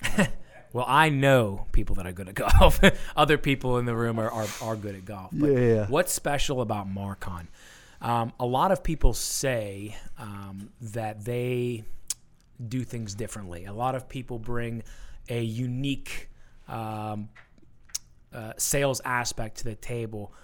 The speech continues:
Speaker 1: One thing, and I've, you know, experienced,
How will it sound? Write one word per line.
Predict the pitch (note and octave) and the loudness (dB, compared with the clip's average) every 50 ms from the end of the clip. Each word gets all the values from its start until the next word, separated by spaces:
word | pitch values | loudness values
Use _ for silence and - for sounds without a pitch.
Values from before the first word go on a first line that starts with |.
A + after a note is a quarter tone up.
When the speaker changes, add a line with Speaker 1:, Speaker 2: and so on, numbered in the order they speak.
| - - - - - - - - - | -20 -20 -20 -20 -20 -20 -20 -20 -18
Speaker 1:
One | - C3 A#2 C#3 E3+ F#3+ G3 | -12 -6 -2 0 0 0 -2
thing, | E3 - D#3+ D3 C#3 | -2 -2 -4 -4 -2
and | B2+ C3+ D3+ | -2 0 2
I've, | E3 E3+ E3+ C#3+ C3 - - - - - - - - | 4 2 2 0 -6 -12 -12 -12 -12 -14 -18 -20 -16
you | - D3 B2+ | -12 -10 -8
know, | B2 A#2 A2 G#2+ A2 - - - - - - _ _ - - - | -8 -8 -8 -10 -12 -16 -18 -20 -20 -20 -20 _ _ -18 -12 -12
experienced, | - - - - - D#3 D3+ C#3+ C3+ B2 - - - - - - | -8 -4 -4 -2 0 0 2 2 0 -2 -4 -6 -8 -8 -10 -12